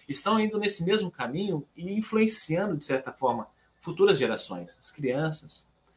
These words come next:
né? Pessoas que vão acabar reproduzindo. E vocês sabem muito bem que o nosso país lê pouco, estuda pouco. É, a Bíblia é o livro mais vendido no mundo, mas certamente é um dos menos lidos. Então, quase todo mundo tem Bíblia em casa, mas poucos leem.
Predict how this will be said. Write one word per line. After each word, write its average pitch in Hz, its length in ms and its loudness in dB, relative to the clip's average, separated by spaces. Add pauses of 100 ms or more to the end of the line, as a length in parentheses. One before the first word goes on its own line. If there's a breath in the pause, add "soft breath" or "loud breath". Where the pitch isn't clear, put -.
(140)
né? 123 300 -10
Pessoas 160 440 2
que 160 100 -2
vão 165 160 0
acabar 156 320 0
reproduzindo. 180 1040 -2 (600 soft breath)
E - 20 -20
vocês 202 240 0
sabem 208 200 0
muito 143 180 -4
bem 165 160 4
que 165 60 -2
o - 20 0
nosso 156 200 0
país 147 340 2
lê 147 240 4
pouco, 139 520 2
estuda 143 320 -2
pouco. 135 520 -2 (460 loud breath)
É, 117 140 -4
a 110 60 -2
Bíblia 160 360 4
é 143 80 4
o 139 60 6
livro 139 260 2
mais 165 280 0
vendido 135 600 0
no 127 140 -4
mundo, 123 540 -2 (500 soft breath)
mas 120 200 -2
certamente 143 760 -2
é - 20 2
um 139 60 0
dos - 260 0 (100)
menos 135 360 -2
lidos. 117 600 -2 (380 soft breath)
Então, 180 440 -2 (680 loud breath)
quase 185 240 6
todo 185 140 4
mundo 175 100 0
tem 165 300 2
Bíblia 170 340 -2
em 151 60 0
casa, 160 320 8
mas 120 120 -2
poucos 165 280 0
leem. 143 380 2